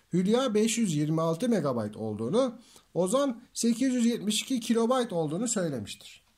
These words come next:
Çocukların en fazla dosyası olandan en az dosyası olana doğru sıralaması aşağıdakilerden hangisidir? Az önceki sorumuzda da vardı. Gigabyte hepsinden büyük. Yani İlker'inki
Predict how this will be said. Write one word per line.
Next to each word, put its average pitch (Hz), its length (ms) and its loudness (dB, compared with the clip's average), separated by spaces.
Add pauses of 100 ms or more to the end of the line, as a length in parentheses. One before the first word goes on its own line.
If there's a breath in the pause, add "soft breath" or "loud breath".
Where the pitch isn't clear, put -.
(360 loud breath)
Çocukların 254 560 0
en 226 240 0
fazla 185 380 0
dosyası 208 460 -2
olandan 151 560 -2
en 233 200 0
az 151 320 -2
dosyası 175 460 -2
olana 160 320 -4
doğru 117 240 -6
sıralaması 180 760 0 (360 loud breath)
aşağıdakilerden 160 760 -2
hangisidir? 131 540 -4
Az 214 140 -4
önceki 214 500 -2
sorumuzda 190 500 -2
da 143 100 0
vardı. 160 400 0 (680 loud breath)
Gigabyte 220 540 4
hepsinden 254 500 4
büyük. - 380 4 (140)
Yani 175 240 0
İlker'inki 226 800 2